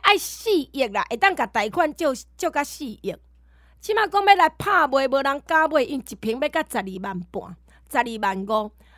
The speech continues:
伊讲这根本无可能嘛，这过境种满的物件，啥这块农地遮水四四角角，因买会着。严清标的弟弟咧做里长，伊哪有遮有钱？搁来听听，这块农地安那来的？伊当时买偌济？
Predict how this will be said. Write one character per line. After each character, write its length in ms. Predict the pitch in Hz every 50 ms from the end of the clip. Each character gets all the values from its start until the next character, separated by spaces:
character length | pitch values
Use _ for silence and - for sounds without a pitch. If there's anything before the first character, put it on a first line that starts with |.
| - _ _ _ _
伊 80 | 392 349
讲 180 | - 466 453
这 100 | - - -
根 180 | _ 392 392
本 100 | 415 -
无 220 | 349 339 339 339 339
可 320 | - - 392 403 392 392
能 160 | 359 269 233
嘛， 160 | 254 254 247
这 120 | 254 - 403
过 180 | - _ 440 427 359
境 300 | 254 - 294 240 254 254
种 220 | - 392 339 269
满 480 | 233 214 208 208 262 311 285 208 180 180
的 80 | 185
物 20 | 175 -
件， 280 | - 202 185 196 196 202 _ _ _ - - - _
啥 200 | - 339 370 415
这 140 | - - 440
块 160 | - 440 427
农 220 | 320 294 262 254 269
地 200 | - 294 277 277
遮 180 | - 370 359
水 180 | 349 - 392 339
四 280 | 294 - - 427 403 294
四 200 | - - 349 269
角 180 | - - 202 190
角， 240 | _ - 170 - _ _ _ _ _ _ _ _ _ _ _ _ _ _ _
因 120 | 339 349 330
买 120 | 330 392
会 220 | 403 392 339 254
着。 400 | 202 _ - 220 220 208 208 214 - _ _ _ _ _ _ _
严 280 | - 339 339 359 370 349
清 260 | - - 359 349 339
标 200 | - 415 415 392
的 80 | 311
弟 160 | 240 - 370 359
弟 140 | - 294 254
咧 100 | 302 302
做 180 | - 349 294
里 200 | 254 254 262 262
长， 200 | - - 277 247 -
伊 100 | - 277
哪 120 | 302 359 415
有 100 | 339 220
遮 120 | - 370
有 140 | - - 214
钱？ 440 | 180 - - - 175 151 190 185 190 _ _ _ _ _ _ _ _ _ _ _ _ _ _ - _
搁 80 | 427 440
来 140 | 392 330
听 140 | 320 320 349 311
听， 120 | 330 381 381
这 140 | - 415 427
块 140 | - 415
农 240 | 339 294 254 240 240
地 120 | - 285 277
安 200 | - - 320 311
那 120 | 311 302
来 180 | 285 254 196 131
的？ 180 | 143 165 202 -
伊 80 | - 330
当 220 | 233 - 320 320
时 160 | 302 - 262
买 120 | 240 294 330
偌 260 | 330 277 214 196 185
济？ 320 | - 226 190 208 208 208